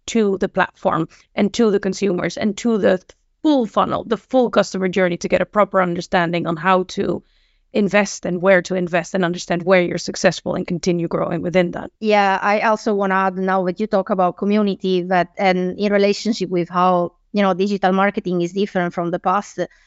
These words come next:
Speaker 2: I also think that numbers, um, have a different meaning, and I will take a community of,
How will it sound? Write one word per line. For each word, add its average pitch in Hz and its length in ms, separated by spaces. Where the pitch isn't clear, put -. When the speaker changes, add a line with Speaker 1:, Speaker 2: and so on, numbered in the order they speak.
Speaker 2:
I 190 260
also 208 360
think 196 320
that 185 400
numbers, 202 680
um, 175 520
have 185 100
a 185 80
different 180 340
meaning, 214 460
and 180 400
I 185 120
will 185 180
take 185 440
a 175 320
community 185 760
of, 175 400